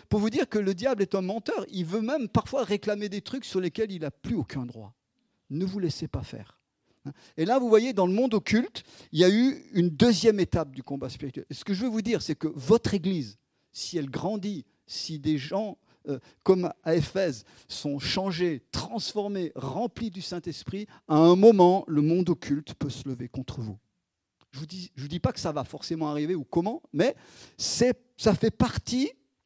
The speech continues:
de ces étapes de croissance de l'Église. Ne soyez pas surpris, désarçonnés. Par contre, à un moment, c'est eux qui vont devoir venir mettre genoux devant Jésus. Donc ne lâchez pas, parce que là, il y a un combat contre ces personnes-là. Et je vous le disais,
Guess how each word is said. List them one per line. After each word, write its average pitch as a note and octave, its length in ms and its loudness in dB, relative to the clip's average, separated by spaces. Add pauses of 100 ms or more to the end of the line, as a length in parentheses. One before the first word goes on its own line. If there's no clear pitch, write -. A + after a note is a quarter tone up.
(120)
de D3 120 0
ces E3+ 360 2
étapes A3 400 0
de F3 60 4
croissance D3+ 580 -2
de D3 80 -2
l'Église. C3+ 320 -2 (220)
Ne F#3 100 -2
soyez D#4+ 320 -2
pas F#3 180 2
surpris, - 580 -4
désarçonnés. E3+ 680 0 (320)
Par D#3 160 -2
contre, C#4+ 400 -2
à F#3 80 2
un E3+ 140 6
moment, G#3+ 360 0
c'est - 280 -6 (100)
eux G#3+ 160 0
qui - 180 -12
vont D3 160 0
devoir D3 300 -4
venir C#3+ 220 -6
mettre C#3+ 420 -10
genoux C3+ 460 -2
devant A#2+ 300 -6
Jésus. A2+ 360 -10 (1400)
Donc D3 220 -4
ne D#3+ 100 2
lâchez G#3 340 0
pas, C4+ 180 -2
parce - 200 -6
que F3 80 2
là, B3 120 6
il E4 80 4
y - 20 2
a G#3+ 60 2
un G3 40 0
combat G#3 500 2 (920)
contre - 280 -4
ces - 180 -4
personnes-là. E3+ 560 -2 (200)
Et D#3 80 4
je D3+ 60 0
vous F#3 80 -2
le G#3 60 -2
disais, A3 300 2